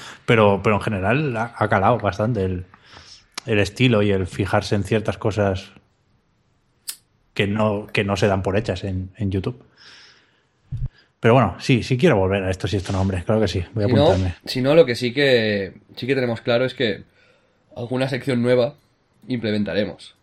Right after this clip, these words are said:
Speaker 2: Sí, a lo
Speaker 1: Hmm.
Speaker 2: mejor no, si no es el esto, si esto no, será, yo qué sé, el punching bag, vaya, y cogemos un tema y lo,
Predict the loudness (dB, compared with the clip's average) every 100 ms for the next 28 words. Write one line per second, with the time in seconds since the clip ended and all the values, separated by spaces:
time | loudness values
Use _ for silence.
0 | _ -10 0 4 4 2 -4 -2 -4 -6
1 | -6 -6 -6 -10 -6 -4 -2 -2 -2 0
2 | 0 -2 -4 -8 -12 _ _ _ _ -18
3 | -10 -10 -10 _ _ _ _ _ _ _
4 | _ -12 -8 -8 -10 -14 -14 -8 -8 -4
5 | -2 -2 -4 -4 -4 -4 -8 -10 -10 -6
6 | -6 -4 -4 -2 -2 -4 -4 -6 -8 -10
7 | -14